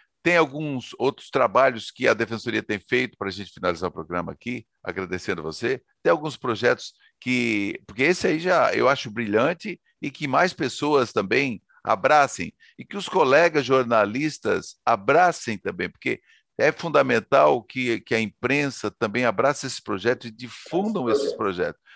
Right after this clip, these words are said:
Speaker 1: porque precisa
Speaker 2: Sem
Speaker 1: chegar
Speaker 2: dúvida.
Speaker 1: até o cidadão, e é através da
Speaker 2: Sem
Speaker 1: comunicação que se faz isso. Então, é um comprometimento, inclusive aqui do,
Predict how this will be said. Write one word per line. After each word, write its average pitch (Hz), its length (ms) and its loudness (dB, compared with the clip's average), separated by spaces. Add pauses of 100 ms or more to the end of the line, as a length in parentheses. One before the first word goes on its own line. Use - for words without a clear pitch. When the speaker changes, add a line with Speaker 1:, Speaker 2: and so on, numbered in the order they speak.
Speaker 1:
porque - 140 -10
precisa 185 200 -2
Speaker 2:
Sem 196 160 4
Speaker 1:
chegar 165 280 6
Speaker 2:
dúvida. 156 100 4
Speaker 1:
até 143 140 4
o 123 60 2
cidadão, 107 680 2 (260)
e 120 140 2
é - 20 8
através 127 420 4
da 110 140 2
Speaker 2:
Sem - 80 -4
Speaker 1:
comunicação 165 580 0
que 135 60 -14
se - 100 -14
faz 143 300 0
isso. 123 220 -6 (260)
Então, 156 140 2
é - 20 6
um 190 60 2
comprometimento, 165 880 0
inclusive 165 480 -4
aqui - 160 -2
do, 165 340 0